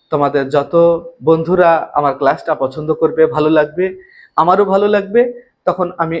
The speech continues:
আরো বেশি বেশি ক্লাস তোমাদের দেব। কোনো সমস্যা হলে কমেন্ট করে জানাও, কোনো বিষয় যদি জানার থাকে কমেন্ট করো, আমি তোমাদের সেই কমেন্টের ভিত্তিতে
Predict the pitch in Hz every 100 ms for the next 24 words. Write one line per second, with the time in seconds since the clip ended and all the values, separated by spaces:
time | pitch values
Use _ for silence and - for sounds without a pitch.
0 | - 190 220 190 170 - 175 170 165 -
1 | 147 175 - 147 131 120 117 117 113 _
2 | _ _ - 196 196 196 220 262 247 262
3 | 269 - - _ _ - 165 175 196 185
4 | 185 202 220 214 190 175 170 220 214 196
5 | 165 143 147 160 180 180 196 196 143 170
6 | 185 190 226 - _ _ _ - 156 160
7 | 151 147 151 160 165 185 214 196 185 185
8 | 180 208